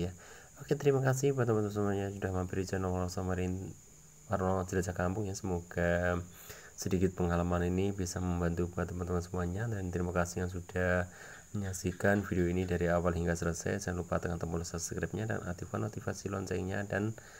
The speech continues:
like and comment dan share kepada teman terdekat Anda. Terima kasih.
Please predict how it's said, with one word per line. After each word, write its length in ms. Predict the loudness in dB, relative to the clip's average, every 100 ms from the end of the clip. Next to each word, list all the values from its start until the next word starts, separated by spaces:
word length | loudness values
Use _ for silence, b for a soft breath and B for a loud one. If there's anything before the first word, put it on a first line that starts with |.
| B B B B B B -20 -20 -20 -20 -20 B B 2
like 320 | 10 12 10 2
and 400 | 4 4 0 2
comment 720 | 4 6 8 6 2 0 2
dan 480 | 4 4 0 -4 -2
share 320 | 2 4 2
kepada 400 | -2 0 0 0
teman 240 | -2 -2
terdekat 400 | -4 -6 -4 -4
Anda. 320 | -4 -4 -4
Terima 240 | -4 -4 -2
kasih. 400 | -4 -4 -6